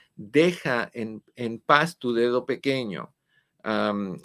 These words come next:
y el, el, el dedo gordo, bue-, métete entonces al dedo pequeño, de ahí cuando lo consigas, métete al dedo del medio,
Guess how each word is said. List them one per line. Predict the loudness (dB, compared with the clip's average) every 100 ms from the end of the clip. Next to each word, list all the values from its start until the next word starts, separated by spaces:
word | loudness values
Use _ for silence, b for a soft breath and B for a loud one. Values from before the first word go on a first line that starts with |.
| -20
y | -10 -4 0 2
el, | 2 2
el, | -2 -6 -6
el | -4 -4 0
dedo | 2 4
gordo, | 6 6 4 0
bue-, | -2 -4
métete | -4 -4 -2 0 -2
entonces | -2 -4 -4 -4
al | -4 -2
dedo | 0 -2
pequeño, | -4 -4 -4 -2 -2
de |
ahí | -2 -4
cuando | -6 -4
lo | -4 -4
consigas, | -8 -4 0 2 0
métete | 0 -2 -2 -2 -2
al | 0
dedo | 2 2
del | 2 0
medio, | 0 0 -2 -6